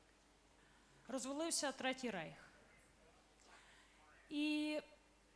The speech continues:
розуміючи всі ці речі, тому я пішла туди.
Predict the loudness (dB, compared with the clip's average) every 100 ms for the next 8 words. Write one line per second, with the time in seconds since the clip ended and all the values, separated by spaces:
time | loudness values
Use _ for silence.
0 | -20 -20 -20 -20 -20 -20 -12 -2 0 2
1 | 2 4 4 6 4 4 0 -6 -6 -4
2 | 0 4 4 6 6 4 0 2 4 6
3 | 6 4 2 2 2 0 -4 -8